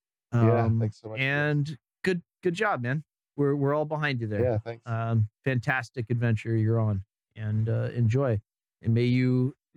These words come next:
Speaker 2: dig deeper and plumb the depths of, of whatever you're pursuing that I couldn't possibly fathom the depths
Speaker 1: <laughs>
Speaker 2: of.
Speaker 1: Yeah.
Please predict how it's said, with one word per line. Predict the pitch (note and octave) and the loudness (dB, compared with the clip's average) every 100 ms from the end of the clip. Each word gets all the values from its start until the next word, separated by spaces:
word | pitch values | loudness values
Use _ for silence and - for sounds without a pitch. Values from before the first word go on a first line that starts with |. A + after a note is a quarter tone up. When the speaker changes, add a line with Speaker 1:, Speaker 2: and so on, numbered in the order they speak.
| C#3 | -6
Speaker 2:
dig | E3+ D#3 C#3+ | -2 0 0
deeper | C3+ D#3+ D#3 C#3+ | 0 0 0 0
and | C3+ A2+ | -2 -4
plumb | D3 C#3+ | -4 -4
the | C3 | -4
depths | A#2 C3 A2+ _ | -2 -4 -4 _
of, | A#2+ G#2+ - _ _ | -8 -8 -10 _ _
of | A#2+ A2+ G#2+ _ _ _ _ _ _ _ | -2 -2 -4 _ _ _ _ _ _ _
whatever | C3 C3+ C#3 C3 | -2 0 0 0
you're | C3 A#2+ | 0 0
pursuing | A#2+ - C3 A#2 | -2 0 0 2
that | A2+ | 2
I | A2+ | 0
couldn't | A2 A2+ - B2 | -2 -6 -8 -4
possibly | A2 - G#2 G#2 F#2+ - _ - | -4 -4 -4 -2 -4 -8 _ -4
fathom | A2+ G2+ G2 F#2+ - | -4 -4 -6 -6 -2
the | C#3 G#2+ | -2 0
depths | C#3+ - | 0 -2
Speaker 1:
<laughs> | - | -2
Speaker 2:
of. | G2 F#2 _ _ - | -2 -4 _ _ -4
Speaker 1:
Yeah. | A2+ A2+ | -2 -2